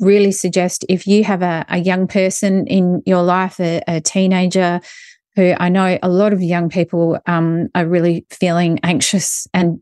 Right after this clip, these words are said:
don't really know what to do with it. You know, this might be a technique that you can pass on to them, uh, especially if they have exams coming up.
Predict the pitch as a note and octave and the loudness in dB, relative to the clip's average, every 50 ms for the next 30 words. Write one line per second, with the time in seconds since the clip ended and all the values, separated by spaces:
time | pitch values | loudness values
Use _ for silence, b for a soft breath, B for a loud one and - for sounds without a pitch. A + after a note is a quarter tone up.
0 | _ - G3 F#3+ F#3+ - - F3+ F#3 F#3+ G3+ F#3+ F3+ F#3+ F#3 F3 F3+ F3+ F3+ E3+ | _ -4 -2 -2 -2 -2 -2 0 2 2 2 4 2 2 2 2 2 2 2 2
1 | D#3 D#3 D#3 - - - - F3+ D#3 E3 F3 F3 F#3+ F3+ - F3 E3+ - - _ | 2 0 -2 -4 -6 -4 -4 0 2 2 2 2 2 0 -2 -2 -4 -4 -6 _
2 | B B B B B B B B G3 F#3 F3+ F3 F#3+ F#3 F#3+ G3 - - F#3+ F#3 | B B B B B B B B 0 2 2 2 2 2 2 2 0 0 -2 0
3 | F3 F3 F3+ - - F#3+ F3+ F3+ F3 F3 F3+ - - F3 - - E3+ - - - | 0 0 -2 -2 0 0 2 2 2 0 -2 -4 -6 -8 -6 -6 -6 -2 0 0
4 | F3+ F3 F3 - - - - - E3+ E3 - - - - - - - F3+ E3 - | 0 0 0 -2 -6 -6 -2 -2 0 0 -2 -4 -6 -8 -6 -2 -2 -2 0 0
5 | F#3 F3+ E3+ - F#3 E3 E3+ - - F3+ F3 E3+ E3 - - D#3+ E3+ E3+ E3 D#3+ | -2 -2 -2 -2 -2 -2 -4 -4 -4 -2 0 0 -2 -2 -2 -2 -2 0 0 0
6 | E3 D#3+ F#3 B B B B B B B B - E3+ E3 - - - F#3 - - | -2 -2 -4 B B B B B B B B -4 -2 -2 -2 -2 -4 -2 -2 -2
7 | F3+ F3 E3+ - E3 D#3+ D#3+ D#3+ E3 D3+ D#3+ E3 D#3+ D#3 D#3 E3 D#3 - - F3 | -2 -2 -2 -2 -2 -2 -2 -2 -2 -4 -2 -2 0 0 0 -2 -4 -4 -4 -4
8 | - E3 D#3+ E3 E3 - | -2 -2 -2 -4 -4 -6